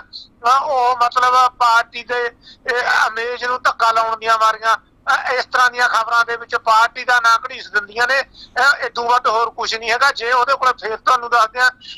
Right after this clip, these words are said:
ਵੀ ਜੇ ਕੋਈ ਅਹੁਦਾ ਜਾਂ ਕੋਈ ਉਹਦਾ ਇਸ ਤਰ੍ਹਾਂ ਦਾ ਲਿੰਕ ਨਿਕਲਿਆ ਆ, ਅਹ, ਤਾਂ ਉਹ ਬਚ ਕੇ ਨਹੀਂ ਨਿਕਲਦਾ।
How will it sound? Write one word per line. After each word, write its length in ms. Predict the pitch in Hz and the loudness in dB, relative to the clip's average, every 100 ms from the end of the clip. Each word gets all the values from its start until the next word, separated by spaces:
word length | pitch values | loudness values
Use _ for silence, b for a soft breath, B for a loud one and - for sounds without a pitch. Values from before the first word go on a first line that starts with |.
| - | -8
ਵੀ 60 | |
ਜੇ 120 | 226 247 | -4 -2
ਕੋਈ 160 | 254 | -4
ਅਹੁਦਾ 460 | 254 240 226 262 262 | -2 0 2 2 0
ਜਾਂ 220 | 247 262 | 2 0
ਕੋਈ 180 | 262 254 | 0 -4
ਉਹਦਾ 280 | 247 262 247 | 0 2 2
ਇਸ 80 | - | 0
ਤਰ੍ਹਾਂ 260 | 233 233 | 0 2
ਦਾ 120 | 240 | 2
ਲਿੰਕ 280 | 233 220 214 233 | 0 -6 -6 -8
ਨਿਕਲਿਆ 420 | 220 247 247 240 | -2 0 2 0
ਆ, 40 | |
ਅਹ, 520 | 240 _ _ - 240 | -2 _ _ -2 0
ਤਾਂ 240 | 233 254 254 | 2 2 2
ਉਹ 120 | 262 | 0
ਬਚ 240 | 226 226 | -2 -2
ਕੇ 200 | - 247 | -4 -6
ਨਹੀਂ 140 | 226 208 | -6 -10
ਨਿਕਲਦਾ। 480 | 208 247 254 269 | -2 0 4 2